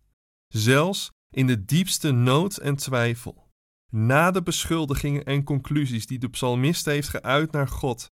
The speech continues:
eindigt de psalmist met de belijdenis dat God trouw is. En dat God vanuit zijn trouw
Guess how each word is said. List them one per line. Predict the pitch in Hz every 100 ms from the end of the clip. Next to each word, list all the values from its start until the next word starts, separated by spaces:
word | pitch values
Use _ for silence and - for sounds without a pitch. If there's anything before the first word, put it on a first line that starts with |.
| _ _ _
eindigt | - 156 175 170 -
de | 139
psalmist | - 143 131 131 123 -
met | 120 117 107
de | 123
belijdenis | 151 156 131 117 110 107 117 - - _
dat | - 110
God | - - -
trouw | - 117 123
is. | 113 73 - - _ _ _ _ _ _ _ _ _ _
En | 120
dat | 123 120
God | - 170 -
vanuit | - 127 143 175
zijn | - 147 123
trouw | - 131 139 165